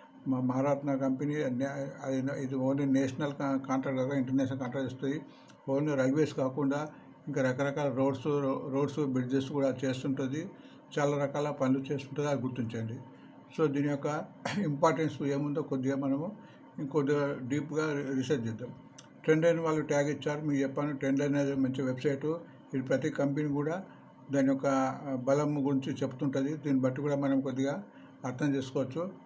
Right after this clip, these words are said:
So ఇక్కడ స్ట్రాంగ్ పెర్ఫార్మర్, గెట్టింగ్ ఎక్స్‌పెన్సివ్, ఎక్స్‌పెన్సివ్ అని ఇచ్చింది. అంటే స్ట్రాంగ్ పెర్ఫార్మరే కొద్దిగా రేటు కొద్దిగా పెరుగుతుంది అనే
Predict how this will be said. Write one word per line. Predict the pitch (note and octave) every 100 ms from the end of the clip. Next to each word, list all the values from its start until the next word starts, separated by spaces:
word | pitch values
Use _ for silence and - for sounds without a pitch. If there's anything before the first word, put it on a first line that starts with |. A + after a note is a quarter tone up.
| - - -
So | D3+
ఇక్కడ | D3 D3
స్ట్రాంగ్ | B2 D3 C#3+ D#3+
పెర్ఫార్మర్, | D3+ C3+ C#3+ C#3+ C#3+ D3+ D#3 B2+
గెట్టింగ్ | B2 D#3
ఎక్స్‌పెన్సివ్, | C#3 - D3+ C3+ D#3 C#3 - -
ఎక్స్‌పెన్సివ్ | C3+ - D3 C3+ D3+
అని | C#3 C3
ఇచ్చింది. | - C3+ C#3 G#3+ - - - -
అంటే | C3
స్ట్రాంగ్ | A#2+ C3+ D3+ C3+
పెర్ఫార్మరే | D3+ C3+ D3 C#3+ E3
కొద్దిగా | D#3 C3+
రేటు | B2+ C#3+ C#3+
కొద్దిగా | - B2 C3+ E3+ G#3 - - - -
పెరుగుతుంది | C3+ C3+ D#3+ D3
అనే | C#3+ D3 F#3